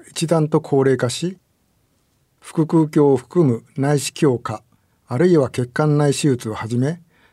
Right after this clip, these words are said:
低侵襲手術が主流となり、二十一世紀の手術医療は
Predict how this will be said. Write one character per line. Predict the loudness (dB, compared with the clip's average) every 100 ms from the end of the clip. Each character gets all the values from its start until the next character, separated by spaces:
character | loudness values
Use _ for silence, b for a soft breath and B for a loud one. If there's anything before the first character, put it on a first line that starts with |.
| b
低 | -2 0
侵 | 0 -2
襲 | 0 0
手 | 0 0 -2
術 | -2
が | -8
主 | -6 -2
流 | 0
と | 0 0
な | -2
り、 | -6 _ _ _ _ _ _ _ _ -2
二 | 0
十 | 2 2
一 | 2
世 | -2 2 2
紀 | 2
の | -2
手 | -4
術 | -4 -2 -2
医 |
療 | -2 -6
は | -8 -12